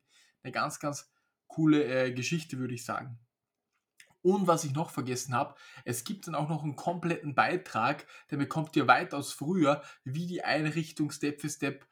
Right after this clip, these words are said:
sozusagen stattfindet. Also ihr könnt das viel, viel früher einrichten, wie die Leute öffentlich. Also ihr habt sehr, sehr viele Vorteile in dieser J T L-Partnerschaft, die ich unbedingt für euch aushandeln wollte.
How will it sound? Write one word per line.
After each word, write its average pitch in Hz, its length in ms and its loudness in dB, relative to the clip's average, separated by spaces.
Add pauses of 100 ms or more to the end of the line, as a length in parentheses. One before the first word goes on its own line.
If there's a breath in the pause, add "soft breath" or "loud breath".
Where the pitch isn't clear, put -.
(120)
sozusagen 135 640 -2
stattfindet. 127 640 -4
Also 127 180 -4
ihr 143 80 0
könnt 147 240 -6
das 147 100 -8
viel, 170 200 -4
viel 143 120 -6
früher 151 320 4
einrichten, 131 680 -6
wie 123 60 -8
die 123 100 -6
Leute 123 300 -2
öffentlich. 127 400 -6
Also 123 160 -4
ihr 127 60 -2
habt - 120 -10
sehr, 139 160 -2
sehr 147 140 -6
viele 143 200 0
Vorteile 135 640 -2 (340 loud breath)
in 139 160 -2
dieser 135 220 0
J 131 240 0
T 147 80 -4
L-Partnerschaft, 135 920 -2
die 131 100 -4
ich - 200 -12 (200)
unbedingt 151 500 -2
für 135 120 -8
euch 127 180 -6
aushandeln 131 480 -6
wollte. 127 360 -6